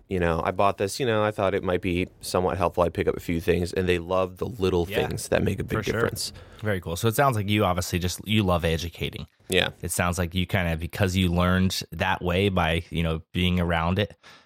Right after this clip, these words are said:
Speaker 2: um, it just sounds like that's something that you really enjoy, and you do a great job with it. I think you do a really good job of,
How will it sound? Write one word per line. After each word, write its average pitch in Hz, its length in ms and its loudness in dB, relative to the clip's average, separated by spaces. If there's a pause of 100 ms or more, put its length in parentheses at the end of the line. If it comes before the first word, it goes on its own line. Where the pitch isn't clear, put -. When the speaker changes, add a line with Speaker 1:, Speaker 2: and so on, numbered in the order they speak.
(140)
Speaker 2:
um, 82 180 -2
it 73 80 -6
just - 220 -4
sounds 85 240 0
like 82 180 -2
that's 80 240 -2
something 80 320 -2
that 78 140 -2
you 82 100 -2
really 82 220 0
enjoy, 87 220 0
and 90 120 2
you 107 100 4
do 113 120 4
a - 20 -2
great 92 300 0
job 82 240 0
with 85 100 0
it. 87 80 0
I 85 80 0
think 92 260 -2
you 90 100 0
do 87 180 0
a 90 40 2
really 90 200 2
good 85 160 -2
job 85 320 0
of, 85 180 -4